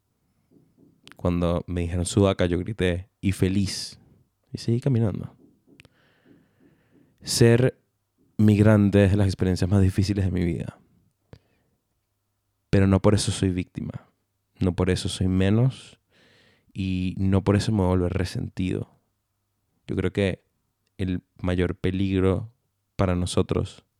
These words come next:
para todas esas personas que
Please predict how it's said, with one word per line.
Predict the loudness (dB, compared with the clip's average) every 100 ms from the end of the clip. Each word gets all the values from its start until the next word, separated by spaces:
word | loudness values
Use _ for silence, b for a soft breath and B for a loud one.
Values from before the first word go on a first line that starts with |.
| _ _ _ _
para | -12 -4
todas | 0 0
esas | 0 -4
personas | -4 0 0 0 -4 _ b b b b b b b _
que | 0 0 -2